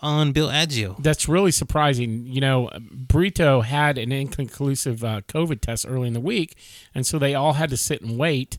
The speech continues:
Speaker 2: till the end of the week to see if he had a negative, which he ended up having.
Speaker 1: Yeah.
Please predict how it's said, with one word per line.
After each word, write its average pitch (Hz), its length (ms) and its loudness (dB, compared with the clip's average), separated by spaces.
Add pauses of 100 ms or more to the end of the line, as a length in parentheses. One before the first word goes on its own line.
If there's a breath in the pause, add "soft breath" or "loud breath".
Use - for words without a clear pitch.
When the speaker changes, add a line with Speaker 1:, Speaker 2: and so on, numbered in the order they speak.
(120)
Speaker 2:
till - 140 -10
the 120 100 -4
end 190 80 2
of 226 60 0
the 175 60 0
week 131 220 -4
to 120 80 -6
see 139 200 -4
if 123 80 -6
he 131 100 -4
had 123 120 -2
a 110 40 -4
negative, 107 400 -4
which 107 200 -8
he 110 100 -4
ended 104 240 -6
up 98 140 -8 (220)
having. 71 360 -14 (140)
Speaker 1:
Yeah. - 220 -14